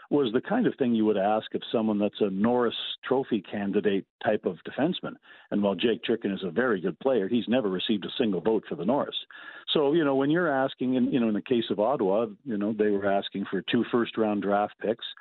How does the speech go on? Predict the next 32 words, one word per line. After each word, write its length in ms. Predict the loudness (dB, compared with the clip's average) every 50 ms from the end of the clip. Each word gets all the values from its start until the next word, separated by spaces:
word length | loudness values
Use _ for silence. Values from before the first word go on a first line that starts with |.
| -20 -20 -20 -18 -8 -4
and 120 | -2 2 2
either 440 | 2 2 4 2 2 2 0 -2 -6 -10 -18 -18 -14 -10 -4
Shane 220 | -2 0 0 0 0
Pinto 440 | 0 0 0 2 2 2 2 2 2
or 240 | 2 2 2 0 2
Ridley 340 | 0 0 0 2 0 -2
Gregg, 340 | 0 2 0 2 2 2 0
which 260 | 0 0 -2 0 -2
are 220 | -2 -2 -2 -2 -4 -4 0 2
A-level 580 | 2 4 4 2 2 2 0 0 0 -2 -4 -2
prospects, 640 | 0 0 2 2 0 -2 -6 -6 -6 -6 -6 -6 -12 -10 -4
and 160 | 0 2 2
another 300 | 4 4 2 2 0 -2
prospect. 640 | -2 -4 -8 -8 -8 -10 -12 -12 -12 -14 -14 _ -20 _ -20 -20 -20 -20 -20 -10 -2
So, 180 | 0 2 2 2
and 140 | 2 2 2
it's, 120 | 0 2
it 140 | 2 2 2
was 180 | 4 2 2 0
the 100 | -2 -2 0
same 180 | 0 2 2 2
ask 240 | 2 2 0 -2 -4 -2
for 180 | 0 0 0 2
any 180 | 2 0 0
team 220 | 0 0 0 0 0
in 60 | 0
the 80 | 0
league. 220 | 2 2 2 2 2
It 80 | 2
wasn't 260 | 0 0 0 -2 -6 -8
just 160 | -8 -2 0
Ottawa. 320 | 0 0 0 -2 -4 -6